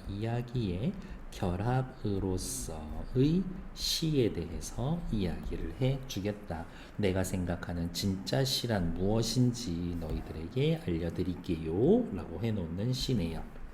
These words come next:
노래는 심장의, 노래는 감성적인 거고 이야기는 뇌수의, 이야기는 이성적인 거야.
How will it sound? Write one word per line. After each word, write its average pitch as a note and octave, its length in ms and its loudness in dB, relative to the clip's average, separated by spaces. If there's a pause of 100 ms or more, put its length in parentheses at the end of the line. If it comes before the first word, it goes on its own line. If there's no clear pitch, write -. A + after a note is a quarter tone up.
(720)
노래는 E3+ 720 12
심장의, F2 1040 6
노래는 G2+ 760 6
감성적인 F2+ 880 2
거고 - 240 -10 (1200)
이야기는 A2+ 920 8
뇌수의, F#2 920 6
이야기는 G#2 840 2 (140)
이성적인 C#3 680 2 (120)
거야. - 120 -10